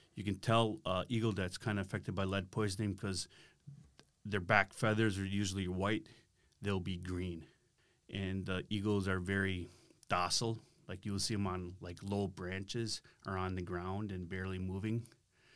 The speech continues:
So, and how they get that is from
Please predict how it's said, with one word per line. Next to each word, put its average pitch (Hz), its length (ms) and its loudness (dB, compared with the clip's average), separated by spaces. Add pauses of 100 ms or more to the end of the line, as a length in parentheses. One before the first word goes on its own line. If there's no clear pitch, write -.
(240)
So, 98 380 0 (640)
and 104 120 0
how 113 140 8
they 113 140 6
get 127 240 2
that 104 160 2
is 98 160 0
from 90 440 0